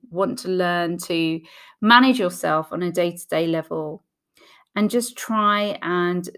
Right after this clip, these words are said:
disengage from all the anxiety that's around, you know, day-to-day living,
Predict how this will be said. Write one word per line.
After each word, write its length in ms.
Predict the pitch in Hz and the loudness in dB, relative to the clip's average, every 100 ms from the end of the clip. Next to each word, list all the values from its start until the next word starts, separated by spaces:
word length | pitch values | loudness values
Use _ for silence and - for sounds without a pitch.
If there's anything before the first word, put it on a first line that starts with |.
| 175 | -6
disengage 920 | 277 277 294 254 214 165 160 165 160 | -2 0 4 4 4 2 2 0 -4
from 260 | - 185 180 | -8 -6 -4
all 200 | 208 233 | -2 0
the 160 | 220 | 0
anxiety 1160 | 202 190 180 170 170 175 175 175 185 165 165 160 | -2 -2 0 2 2 2 -2 -6 -8 -6 -6 -6
that's 240 | 165 - 185 | -6 -4 -6
around, 680 | 165 170 165 160 160 165 - - | -2 0 2 2 0 -4 -10 -10
you 120 | 180 | -4
know, 120 | 165 | -4
day-to-day 680 | 160 190 185 180 - 160 165 | 0 0 0 -4 -2 0 0
living, 580 | 160 156 160 160 160 | -2 -4 -6 -6 -6